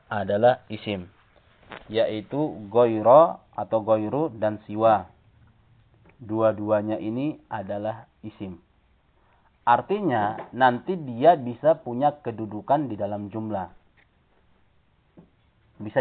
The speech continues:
di-i'rab kedudukannya sebagai apa, nanti itu bisa gitu. Goiro dan siwa. Paham ini? Yang ketiga adalah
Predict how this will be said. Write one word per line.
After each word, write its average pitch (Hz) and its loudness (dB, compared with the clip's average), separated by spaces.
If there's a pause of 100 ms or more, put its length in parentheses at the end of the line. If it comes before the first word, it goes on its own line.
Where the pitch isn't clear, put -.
di-i'rab 131 0
kedudukannya 123 0
sebagai 120 -2
apa, 127 4
nanti 131 -2
itu 147 -10
bisa 123 -2
gitu. 98 -16 (1040)
Goiro 117 6
dan 107 -2
siwa. 110 0 (4000)
Paham 113 2
ini? 120 -4 (720)
Yang 139 2
ketiga 135 2 (240)
adalah 117 0